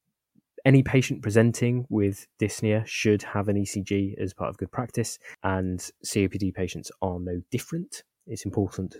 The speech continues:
to consider and exclude relevant cardiovascular causes for the shortness of breath. But patients with C O P D may have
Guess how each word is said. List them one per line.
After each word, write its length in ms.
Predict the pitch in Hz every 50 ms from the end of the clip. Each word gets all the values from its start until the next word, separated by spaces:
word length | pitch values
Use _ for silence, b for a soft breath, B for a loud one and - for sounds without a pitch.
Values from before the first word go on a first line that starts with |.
| - -
to 340 | - - 104 95 92 92 92 - -
consider 580 | - - - 95 - - - 110 98 - 95 90
and 80 | 92
exclude 680 | 87 - - - - - - 104 98 95 95 95 92 - B B B B B B B
relevant 680 | 98 98 95 113 110 110 101 101 92 90 - - - - _ _ _ - _ _ _ _ -
cardiovascular 840 | - - 98 92 92 95 92 90 - - 92 - - - 90 90 90
causes 520 | - - 95 90 90 90 90 87 85 85
for 440 | - - - 92 90 87 85 85 82 - _ _ _ _ _ _ _
the 420 | - 92 87 87 87 87 87 82 - -
shortness 480 | - - - 90 - - - - -
of 100 | - -
breath. 300 | _ - - - - - _ b b b b b b b b b b b b b b b b b b b b b _ _ _ _
But 380 | - 131 120 - - - - - - _ _ _ _ _ _ _ _ -
patients 320 | 139 156 - - 131 -
with 100 | - 135
C 160 | - - 151
O 40 | 143
P 100 | 139 139
D 220 | 131 131 123 117 110 -
may 380 | 120 117 113 113 113 113 117 117
have 600 | 110 - - - 110 92 85 95 101 - - -